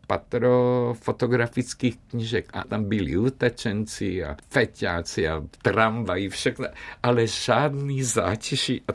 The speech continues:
jdu, tam se ty prodavačky: „Máte nějakou knížku zátiší?“ A ona říká: „Jo, o patro vejš.“ Tam byli malíři. Všichni malíři měli zátiší.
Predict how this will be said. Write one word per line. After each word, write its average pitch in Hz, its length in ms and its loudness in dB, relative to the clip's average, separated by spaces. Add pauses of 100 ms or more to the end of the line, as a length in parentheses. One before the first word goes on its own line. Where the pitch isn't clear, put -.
jdu, 135 240 4
tam 120 280 0
se 135 180 0
ty 127 160 -4
prodavačky: 113 720 -2 (360)
„Máte 131 340 2
nějakou 139 360 0
knížku 120 500 -6
zátiší?“ 107 640 -4
A 107 40 -2
ona 113 120 -2
říká: - 280 -4
„Jo, 143 220 6
o 135 120 2
patro 127 460 0
vejš.“ 90 500 0 (420)
Tam 131 200 2
byli 127 200 6
malíři. 92 680 0 (220)
Všichni 131 720 -2 (180)
malíři 131 560 0
měli 107 380 0
zátiší. 107 720 -6